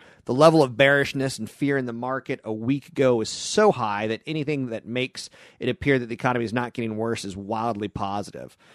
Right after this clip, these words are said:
worthy of note. Now, today, Fed Governor,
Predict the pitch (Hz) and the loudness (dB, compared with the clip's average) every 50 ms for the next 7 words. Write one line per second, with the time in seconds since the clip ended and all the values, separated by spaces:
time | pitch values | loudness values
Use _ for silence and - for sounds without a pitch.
0 | - _ _ _ - 107 113 117 117 101 113 110 104 - - 92 104 104 104 101 | -20 _ _ _ -4 -2 0 0 0 -2 -4 -6 -8 -10 -10 -8 -8 -6 -6 -6
1 | 92 90 95 98 98 104 107 107 107 104 95 87 - - _ - - - - - | -6 -6 -6 -6 -4 -2 -2 -2 -2 -2 -2 -4 -8 -12 _ -20 -20 -20 -20 -6
2 | - 127 139 143 143 165 170 170 170 170 160 - - 165 160 151 139 - - 131 | -2 0 0 2 6 8 8 10 10 8 8 6 6 6 6 6 4 0 -2 -6
3 | 139 - 123 - 147 139 139 139 139 143 143 | -6 -2 2 4 4 4 4 2 0 0 -2